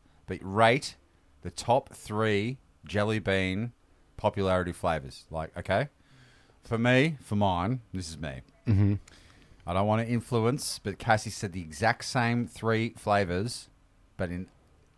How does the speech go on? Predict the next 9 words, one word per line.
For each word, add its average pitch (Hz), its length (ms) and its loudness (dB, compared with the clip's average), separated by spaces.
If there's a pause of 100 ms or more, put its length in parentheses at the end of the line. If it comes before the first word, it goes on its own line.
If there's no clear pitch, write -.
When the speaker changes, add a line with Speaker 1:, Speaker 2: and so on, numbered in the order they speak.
Speaker 1:
opposite 95 340 -6
orders. 76 440 -10 (180)
Speaker 2:
Okay, 92 320 2
so 110 300 4
should 113 220 2
we, 113 400 8
should 110 220 -8
we, 120 220 -2
um, 104 380 4